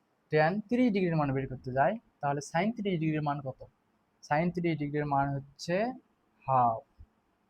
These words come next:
আর cos ত্রিশ ডিগ্রির মান হচ্ছে root three divided two। তাহলে আমরা যদি উল্টে দেই, তাহলে এরকম হবে, হাফ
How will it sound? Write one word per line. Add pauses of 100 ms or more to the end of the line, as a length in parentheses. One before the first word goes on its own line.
(920)
আর (520)
cos (100)
ত্রিশ
ডিগ্রির
মান
হচ্ছে (100)
root (140)
three (840)
divided (280)
two। (840)
তাহলে
আমরা
যদি (300)
উল্টে (100)
দেই, (760)
তাহলে (1000)
এরকম
হবে, (120)
হাফ